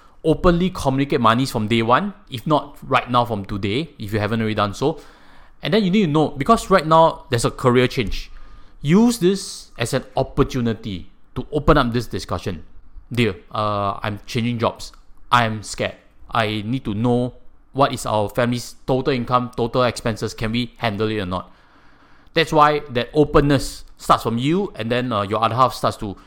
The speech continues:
share the information. If the sharing starts to take place like that, then you know there's nothing to hide. And if there's changes to make, then we can do it together also. You know, many a times when we get to retirement,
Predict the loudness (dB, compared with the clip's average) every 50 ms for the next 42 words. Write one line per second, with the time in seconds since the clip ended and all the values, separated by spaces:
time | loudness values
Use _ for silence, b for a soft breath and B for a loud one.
0 | b b b -4 0 2 2 2 2 0 -2 -4 -4 -4 -6 -6 -6 -8 -8 -8
1 | b b b b b b b b b b b -2 -2 0 2 0 0 2 4 2
2 | 4 4 4 2 2 2 2 0 -2 -4 -4 -4 -4 -2 0 2 2 2 0 0
3 | -2 -2 -2 -2 -2 -4 -2 -2 -2 -2 -2 0 0 0 0 2 -2 0 4 4
4 | 4 4 4 0 -8 b b b b b b b b b b b b -4 -2 -2
5 | -2 -2 0 0 0 4 2 2 2 0 -6 -4 -2 0 2 2 4 2 2 0
6 | -2 -4 -4 -2 -2 -2 -4 -6 -16 _ _ -8 -6 -4 -4 -4 -6 -6 -6 -4
7 | -2 -2 -2 0 0 2 2 2 2 0 -4 -4 -2 -2 0 0 0 -2 -2 -4
8 | -6 -10 -10 -10 b b b b b b b b b b b b b b b b
9 | b -2 0 2 2 2 2 2 2 2 2 2 2 2 0 -4 -8 -10 -12 -10
10 | -2 0 0 2 2 2 0 0 0 0 -4 -6 -4 -2 0 2 2 2 2 -2
11 | -4 -6